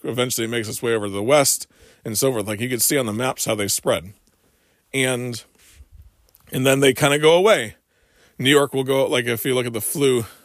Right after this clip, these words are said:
the people that pl-, get the flu powerful first, the first, you know, the case where the cases are high in, of the flu, if they're in the Northeast, when eventually it'll go away in the Northeast first.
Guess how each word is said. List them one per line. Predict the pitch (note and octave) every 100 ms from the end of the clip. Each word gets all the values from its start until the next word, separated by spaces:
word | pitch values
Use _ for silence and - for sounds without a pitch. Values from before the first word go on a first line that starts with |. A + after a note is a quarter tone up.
| _
the | - C3
people | - D#3+
that | C#3 A#2+
pl-, | - -
get | C#3+ -
the | C3
flu | A2 - D3+ D3 B2+ - _ _ _ _ _ _ _ _
powerful | - D3+ C3+ B2+
first, | G#2+ F#3+ G3+ F#3 - - - -
the | A2+
first, | D#3 C#3 - - _ _ _ _
you | B2+
know, | B2
the | A2
case | - C#3+ -
where | B2+
the | A2+
cases | - C#3 C#3
are | C3 G#2+ G2+ _ _ _ -
high | D3 C#3 C3
in, | B2+ C#3 -
of | C3
the | A2+
flu, | - C3 C#3 C3+ - _ _ _ _
if | C3 A#2+
they're | B2
in | B2+
the | A#2
Northeast, | A2+ B2+ A#2 C3+ D#3+ -
when | A2+
eventually | A#2+ C#3 C3+
it'll | A#2 G2+
go | A2+
away | A2+ A2+
in |
the | A2
Northeast | A#2 G#2+ F#2+ F2+
first. | - - - -